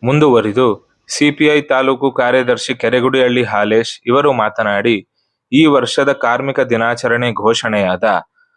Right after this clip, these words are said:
ಸಾಮಾಜಿಕ ನ್ಯಾಯ ಮತ್ತು ಶಿಸ್ತುಬದ್ಧ ಕೆಲಸ,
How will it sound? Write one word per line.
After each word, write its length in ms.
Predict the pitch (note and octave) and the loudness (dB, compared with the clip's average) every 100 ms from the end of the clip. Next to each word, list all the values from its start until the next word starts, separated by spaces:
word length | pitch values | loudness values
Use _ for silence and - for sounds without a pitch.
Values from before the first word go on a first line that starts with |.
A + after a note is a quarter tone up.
| _ _ - | _ _ -12
ಸಾಮಾಜಿಕ 680 | - B2 C#3+ D3+ D3 C#3 D3 | -4 0 0 0 0 -2 -2
ನ್ಯಾಯ 400 | C3+ A#2+ B2+ C3 | -2 0 0 0
ಮತ್ತು 320 | B2 - C3+ | -2 -2 -2
ಶಿಸ್ತುಬದ್ಧ 580 | - A#2 - B2+ A#2+ A2+ | -2 -4 -2 0 2 0
ಕೆಲಸ, 400 | - G2+ G2+ | 0 -2 0